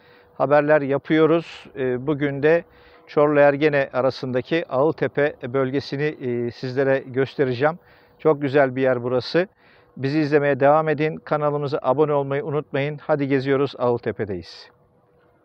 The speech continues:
Evet, geldik. E, Ağıltepe'deyiz. Ağıltepe olarak bilinen bölgedeyiz. E,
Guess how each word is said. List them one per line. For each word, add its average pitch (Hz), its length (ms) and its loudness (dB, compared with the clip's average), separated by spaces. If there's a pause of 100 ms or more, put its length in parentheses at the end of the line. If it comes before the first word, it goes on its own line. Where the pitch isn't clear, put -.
(840)
Evet, 165 220 -4 (120)
geldik. 156 720 -6
E, 139 300 -8
Ağıltepe'deyiz. 147 1040 -10
Ağıltepe 139 480 -12
olarak 123 320 -10 (100)
bilinen 123 320 -14 (100)
bölgedeyiz. 113 800 -16 (760)
E, 110 360 -14